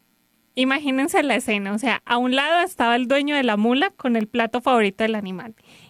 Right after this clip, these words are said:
y al otro lado tenía que estar Antonio con Jesús, y la, la,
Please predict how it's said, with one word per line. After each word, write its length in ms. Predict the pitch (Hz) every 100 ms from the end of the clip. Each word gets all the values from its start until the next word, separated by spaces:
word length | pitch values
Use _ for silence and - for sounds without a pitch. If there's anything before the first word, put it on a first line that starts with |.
| _
y 120 | 240
al 180 | 247 240
otro 240 | 247 254 294
lado 300 | 294 277 269
tenía 380 | 254 226 208
que 120 | 214 247
estar 320 | - 240 240
Antonio 640 | 247 247 - 214 190 214 262 _ _ _ _ _ _ _ _ - - - - - _ _
con 360 | - 269 294 320 -
Jesús, 840 | - 262 240 233 240 269 - - _ _ _ _ _ _ _ _ _ _ _
y 200 | - 269
la, 500 | 302 294 262 262 254 - _
la, 460 | 233 233 220 208